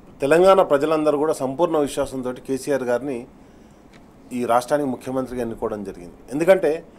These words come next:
ఈ తెలంగాణ రాష్ట్రం ఎట్లా సాధించాలనేది పద్నాలుగేళ్ల అలుపెరుగని పోరాటంతో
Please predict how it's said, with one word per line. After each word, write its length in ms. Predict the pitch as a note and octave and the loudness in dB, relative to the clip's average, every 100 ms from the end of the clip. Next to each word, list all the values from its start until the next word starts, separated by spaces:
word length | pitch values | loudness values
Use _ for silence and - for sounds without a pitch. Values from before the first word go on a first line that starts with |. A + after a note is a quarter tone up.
| - - | -20 -12
ఈ 40 | C3+ | -4
తెలంగాణ 500 | D3 D3 E3+ F#3 F3 | 4 6 6 4 4
రాష్ట్రం 520 | D3 D3 - F3 F3+ | 6 4 2 0 0
ఎట్లా 200 | C3 D3+ | 2 2
సాధించాలనేది 960 | E3 E3+ E3 D#3+ D#3 D3+ C#3+ D3 E3+ F3+ - - | 4 2 2 0 2 2 0 -2 -6 -8 -18 -6
పద్నాలుగేళ్ల 600 | B2 C3+ E3 E3 D3 F3 | -4 2 2 2 0 2
అలుపెరుగని 580 | E3 D3 D3 F3 E3+ E3 | 4 4 2 0 2 2
పోరాటంతో 540 | - C#3+ C3 B2 G#2+ | 2 0 0 -2 -6